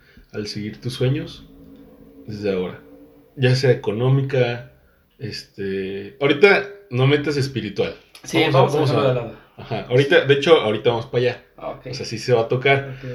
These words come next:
Speaker 2: ok.
Speaker 1: Pero, ¿qué situación, eh, fue seguir, o sea, que, que te viste en el espejo y es de, esto es, esto es meterle trancazos?
Speaker 2: Sí, fíjate que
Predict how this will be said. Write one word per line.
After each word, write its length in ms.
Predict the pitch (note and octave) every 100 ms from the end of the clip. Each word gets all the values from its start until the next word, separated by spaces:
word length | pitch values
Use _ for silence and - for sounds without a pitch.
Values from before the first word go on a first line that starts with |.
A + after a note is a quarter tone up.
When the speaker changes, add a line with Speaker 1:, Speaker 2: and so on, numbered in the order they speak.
| -
Speaker 2:
ok. 80 | C3 C3
Speaker 1:
Pero, 840 | - A#2 A2+ A2+ A2+ A2 G#2+ - _ _ C3
¿qué 100 | C#3+
situación, 800 | C#3 F#3 F#3+ - E3+ E3 D#3+ D#3+ - - - - _ _ _ -
eh, 560 | B2 A2+ G#2+ G#2 G2 -
fue 140 | A2+ -
seguir, 300 | D3+ C#3 C3
o 80 | B2+
sea, 180 | B2
que, 220 | - A#2 A2+
que 100 | A2
te 160 | A2
viste 200 | A2 G#2+
en 80 | D3+
el 60 | C#3
espejo 440 | C3 A#2+ - C#3
y 120 | A#2
es 100 | A#2
de, 360 | B2 A2+ F#2 - - -
esto 360 | A2+ - C#3 C#3+
es, 300 | C#3 - - _ _
esto 120 | - E3+
es 120 | - _ - - _ -
meterle 340 | A#2 - C3+
trancazos? 640 | C#3+ G2+ A2 A2+ G2 - - _
Speaker 2:
Sí, 280 | - - B2+
fíjate 380 | D3+ D3+ F3 E3
que 540 | C#3+ B2+ - - -